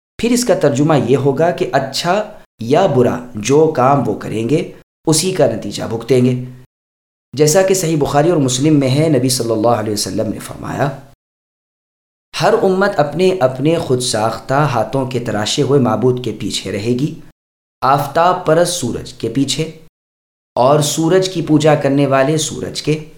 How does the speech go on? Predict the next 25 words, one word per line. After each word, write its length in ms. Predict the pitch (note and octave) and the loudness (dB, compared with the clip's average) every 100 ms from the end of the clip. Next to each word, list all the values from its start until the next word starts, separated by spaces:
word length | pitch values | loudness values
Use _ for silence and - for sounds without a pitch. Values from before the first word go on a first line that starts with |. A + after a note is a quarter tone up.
| _ _ _ - | _ _ _ 0
اور 100 | C#3+ | 2
بت 380 | A#2+ E3 F3+ - | 2 2 0 0
پرست 380 | D#3 E3+ - G#2 | 2 2 -2 -8
بتوں 300 | G#2+ - G2+ | -8 -8 -10
کے، 360 | - C3 D3+ - - _ _ _ | -2 0 0 -6 -20 _ _ _
اللہ 360 | C3+ C#3 F3 F3 | 0 4 4 2
کے 100 | F3+ | 2
ولیوں 380 | C3+ C3+ D3+ F3 | 2 2 2 2
کو 140 | F3+ D#3+ | 2 0
اللہ 340 | C#3 D3 C#3+ | 2 2 0
کا 80 | C3+ | -2
شریک 420 | - B2 C#3 D3 | -2 -2 0 0
بنانے 380 | B2+ B2+ C3 C#3 | 2 2 2 2
والے 360 | B2+ B2+ D#3+ E3 | 4 4 2 0
اپنے 320 | C3 - C#3+ B2 | -4 0 0 0
ولیوں 340 | G#2+ G#2+ A#2 | -2 -2 -2
کے 160 | A#2+ C3+ | -2 -2
پیچھے، 480 | D#3 D3 E3+ F3+ - - _ _ - | -2 -2 -4 -6 -12 -20 _ _ -2
جن 220 | C#3 D#3 | 2 2
کی 140 | E3+ | 0
وہ 280 | D#3+ E3+ F3 | -2 -2 0
اللہ 460 | C3 B2 D3 D3 C#3 | 0 2 4 2 0
کو 100 | B2+ | 0
چھوڑ 300 | B2 - A#2 | -2 0 0
کر 120 | - | 0